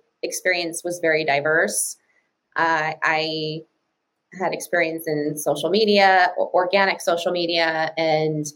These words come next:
um, customer service, retail, sales. So I had a pretty diverse background, and that kind of allowed me to be able to be thrown into it and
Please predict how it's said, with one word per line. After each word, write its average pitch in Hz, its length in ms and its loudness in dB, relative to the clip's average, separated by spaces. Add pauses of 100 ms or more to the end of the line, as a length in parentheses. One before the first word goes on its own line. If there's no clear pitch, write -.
(400)
um, - 360 -4 (480)
customer 208 300 2
service, 175 380 2
retail, 175 440 2
sales. 165 580 2 (540)
So 190 160 4
I 196 80 8
had 247 280 4
a - 40 -12
pretty 277 260 2
diverse 190 500 4
background, 247 800 2 (640)
and 190 380 4 (100)
that 190 140 6 (140)
kind 208 220 4
of 196 200 2 (760)
allowed 196 480 4
me 202 200 0
to 208 160 -6
be 170 260 0
able 196 220 -2 (100)
to 233 120 0
be 214 300 -2
thrown 226 240 2
into 233 340 0
it 240 440 0
and 175 460 -2